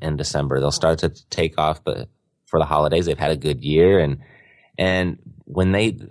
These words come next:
stop their activities and their aggressive, uh, approach to their business,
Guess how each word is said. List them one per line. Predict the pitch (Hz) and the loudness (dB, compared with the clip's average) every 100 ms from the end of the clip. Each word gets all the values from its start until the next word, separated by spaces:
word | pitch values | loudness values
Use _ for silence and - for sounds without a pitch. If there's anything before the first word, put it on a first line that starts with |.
| - | -10
stop | - 101 104 101 - - - | -4 -2 -2 -4 -16 -10 0
their | 110 - | 0 0
activities | 95 95 - 92 92 85 92 | -4 -6 -4 -2 -2 -2 -2
and | 87 | -2
their | 85 | 0
aggressive, | 85 82 87 87 85 76 | 0 0 0 0 -2 -2
uh, | 82 - - _ | -10 -16 -20 _
approach | 76 76 - 87 - | -6 -4 0 0 0
to | 82 | 0
their | 80 | 0
business, | 78 98 127 87 87 - | 2 2 2 0 0 -4